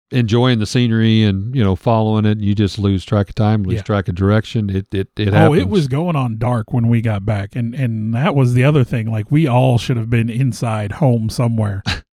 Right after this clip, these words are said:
Speaker 2: It was crazy.
Speaker 1: Lessons learned.
Speaker 2: Yeah.
Speaker 1: Well, we hope that you have enjoyed yet another example of our stories that we share with you, the listeners, of Nightmares on the Lost Highway.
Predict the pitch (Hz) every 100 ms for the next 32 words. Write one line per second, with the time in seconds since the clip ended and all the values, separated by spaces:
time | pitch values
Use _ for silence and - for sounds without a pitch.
0 | _ _ _ 139 127 - 139 107 104 101
1 | - 123 139 110 - 104 87 87 92 92
2 | 90 87 90 92 - - 95 - _ _
3 | _ _ - 147 135 127 - 110 110 -
4 | 110 104 98 92 90 101 104 104 92 90
5 | 90 98 101 104 110 117 123 127 - 127
6 | 120 110 123 151 - 92 90 87 90 -
7 | 110 160 170 - 123 123 120 104 98 98
8 | 110 113 104 107 113 120 - 101 104 107
9 | 101 - 85 87 87 - 92 101 117 117
10 | 175 185 135 135 143 147 143 117 107 98
11 | 87 87 85 85 90 95 101 - - 90
12 | 85 82 82 82 85